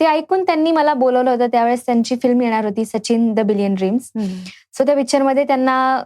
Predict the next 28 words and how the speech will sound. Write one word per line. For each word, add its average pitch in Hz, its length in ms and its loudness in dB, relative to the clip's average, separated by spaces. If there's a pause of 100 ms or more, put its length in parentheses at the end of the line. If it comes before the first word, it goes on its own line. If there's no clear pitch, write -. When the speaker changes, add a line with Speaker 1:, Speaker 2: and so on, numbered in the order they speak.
Speaker 1:
अ, 220 80 0 (400)
आवाज 226 340 0
हवा 240 220 2
होता, 214 260 -2 (340)
अ, 214 180 0
सचिन 269 600 0
तेंडुलकरच्या 254 680 0 (160)
लहानपणीचा, 233 680 -2
म्हणजे 196 180 -4
त्यांचा 202 360 -4 (500)
आवाज 226 300 0
हवा 190 180 -2
होता. 190 220 -4
So, 311 260 0 (720)
अ, 233 280 2 (240)
ते, 285 360 4
अ, 220 480 0
सर्च 247 380 -2
करतच 262 380 0
होते. 262 200 0
So 277 120 -2
त्यांच्या 269 460 2
मॅनेजरकडून 269 580 2
कॉल 247 160 2
आला 233 140 0
की, 233 140 -6
"तुम्हाला 247 260 2
बोलवलंय." 247 440 0